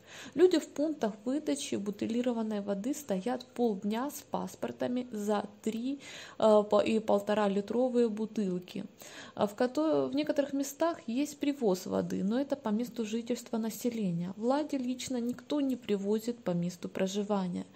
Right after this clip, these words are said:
ведь это, по сути, уже находится за чертой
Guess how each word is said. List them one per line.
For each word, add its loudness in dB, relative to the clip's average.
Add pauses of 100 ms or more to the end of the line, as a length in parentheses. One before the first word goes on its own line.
(240)
ведь -4
это, 0
по -4
сути, -6 (120)
уже 0
находится -4 (120)
за -2
чертой -4